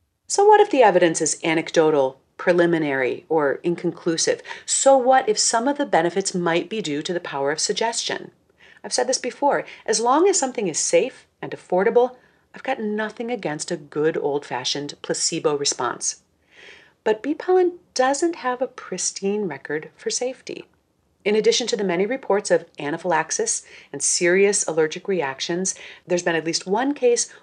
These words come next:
where bee pollen use led to kidney failure. And the F D A has also issued a warning about bee pollen products that were found to be adulterated with unapproved weight loss drugs. No matter what, bee pollen should not be used by anyone who is pregnant,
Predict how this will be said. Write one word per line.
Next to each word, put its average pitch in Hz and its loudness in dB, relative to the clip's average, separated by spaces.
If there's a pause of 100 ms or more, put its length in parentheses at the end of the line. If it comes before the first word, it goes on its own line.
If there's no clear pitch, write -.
where 190 2
bee 208 -4
pollen 220 -2
use 185 0 (100)
led 160 -6
to - -10
kidney 208 -2
failure. 135 -4 (600)
And 175 -2
the 185 0
F 196 -2
D 226 0
A 214 4
has 190 -2 (120)
also 240 0
issued 247 -4
a 247 2
warning 175 -2
about 147 -6
bee 196 -4
pollen 202 -4
products 165 0
that - -4
were 165 -4
found 160 -4
to - -8
be 156 -8
adulterated 147 -4 (320)
with 208 0 (100)
unapproved 175 -2 (120)
weight 175 -6
loss 131 -6
drugs. - -6 (760)
No 202 2
matter 214 6
what, 185 4
bee 185 0
pollen 170 -2
should 165 -4
not 160 -2
be 185 -2
used 165 -2
by 156 2
anyone 165 0
who 151 -6
is - -2
pregnant, 196 -4